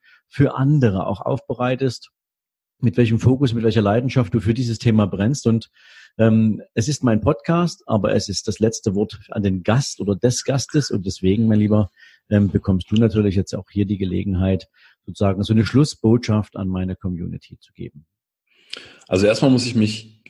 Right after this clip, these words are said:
Speaker 2: von ganzem Herzen bei dir bedanken für den Raum, für die Zeit heute, Sven. Ähm, ich find's auch großartig, was du machst, weil ich echt der Meinung bin, ähm,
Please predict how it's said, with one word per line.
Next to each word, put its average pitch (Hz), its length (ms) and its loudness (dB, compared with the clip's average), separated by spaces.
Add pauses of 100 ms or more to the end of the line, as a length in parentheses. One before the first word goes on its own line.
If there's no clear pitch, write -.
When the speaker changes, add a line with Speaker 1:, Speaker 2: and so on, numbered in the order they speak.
(120)
Speaker 2:
von 104 240 2
ganzem - 320 2
Herzen 113 300 0
bei 101 60 4
dir 98 140 2
bedanken 90 400 -2
für - 80 -4
den 90 160 0
Raum, 90 320 0
für 107 80 -12
die 98 140 0
Zeit - 320 -4
heute, 110 240 -2
Sven. 107 400 -2 (400)
Ähm, 95 180 4
ich 92 140 -4
find's 104 160 2
auch - 180 0
großartig, 104 420 2
was - 320 -4
du 92 80 -2
machst, - 340 -2
weil 87 100 2
ich 87 100 -4
echt - 140 -6
der 90 80 2
Meinung 98 260 2
bin, 98 300 0 (360)
ähm, 90 540 -2